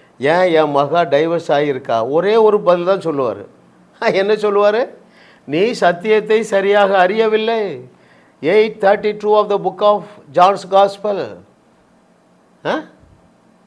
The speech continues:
"கர்த்தரை தெய்வமாக கொண்ட நீங்கள் பாக்கியவான்கள், ஏனென்றால் தாவீதின் தேவரே உங்கள் தேவர்." அவன் அறிஞ்சிருந்தாங்க, அவன் அறிஞ்சிருந்தான். எப்பா? நான் கர்த்தருடைய நாமத்துல வருகிறதுனால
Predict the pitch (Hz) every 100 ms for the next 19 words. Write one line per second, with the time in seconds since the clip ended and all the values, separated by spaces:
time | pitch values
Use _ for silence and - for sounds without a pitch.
0 | _ _ _ 135 143 - 165 165 143 160
1 | 160 156 147 143 143 135 131 135 131 131
2 | 123 107 117 139 - 123 117 117 110 113
3 | 143 156 147 127 143 202 - - - _
4 | - 117 165 196 196 190 190 175 170 185
5 | 180 185 185 156 165 170 147 180 202 196
6 | 131 98 85 _ _ _ _ - 131 185
7 | 214 196 220 233 208 180 143 120 131 214
8 | 214 180 - - 123 220 196 208 233 233
9 | 214 175 123 147 160 190 127 - - -
10 | 117 135 170 170 139 147 147 - 196 190
11 | 190 185 156 151 156 160 156 147 123 131
12 | 131 120 113 104 101 104